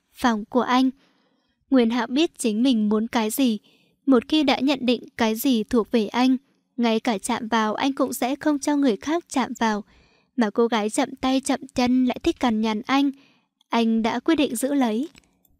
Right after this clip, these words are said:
Phanh một tiếng, dùng chân khép cửa phòng lại. Cho dù là bị người khác cho rằng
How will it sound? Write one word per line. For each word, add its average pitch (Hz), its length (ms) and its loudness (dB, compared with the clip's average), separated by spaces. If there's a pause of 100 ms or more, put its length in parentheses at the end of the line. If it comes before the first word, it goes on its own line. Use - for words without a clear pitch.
(420)
Phanh 262 320 4
một 226 200 2
tiếng, 233 280 0 (400)
dùng 247 280 2
chân 294 240 0
khép 339 260 0
cửa 240 180 0
phòng 220 280 -2
lại. 226 220 -2 (440)
Cho 262 200 2
dù 240 220 2
là 214 140 0
bị 247 180 0
người 233 220 2
khác 311 320 -2
cho 269 180 2
rằng 233 280 2